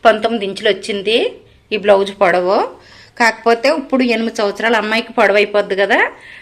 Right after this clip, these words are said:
అందుకని ఇంకో ఇలాగా ఇంచున్నర కాడికి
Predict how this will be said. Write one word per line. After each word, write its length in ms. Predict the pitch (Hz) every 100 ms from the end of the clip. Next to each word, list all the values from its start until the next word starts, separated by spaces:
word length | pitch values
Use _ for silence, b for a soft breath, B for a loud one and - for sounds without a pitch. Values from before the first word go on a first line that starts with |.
| B
అందుకని 320 | 208 - 214 226
ఇంకో 140 | 196 214
ఇలాగా 320 | 185 196 226 480 640 - b b b _ _ - 233
ఇంచున్నర 460 | 226 233 214 208 208
కాడికి 420 | 208 208 - 349